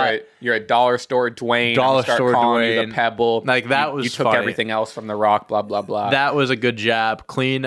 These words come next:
Speaker 2: nice, clean jab. And then Ricky Starks comes in and just, like, starts shitting on his shoes, his scarf, his
Speaker 1: Mm-hmm.
Speaker 2: spray tan, his nose,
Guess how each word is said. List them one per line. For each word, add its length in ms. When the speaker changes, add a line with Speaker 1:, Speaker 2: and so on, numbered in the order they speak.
Speaker 2:
nice, 300
clean 340
jab. 380
And 180
then 220
Ricky 240
Starks 320
comes 320
in 80
and 180
just, 280
like, 180
starts 320
shitting 340
on 140
his 180
shoes, 800
his 220
scarf, 640
his 200
Speaker 1:
Mm-hmm. 200
Speaker 2:
spray 340
tan, 480
his 260
nose, 760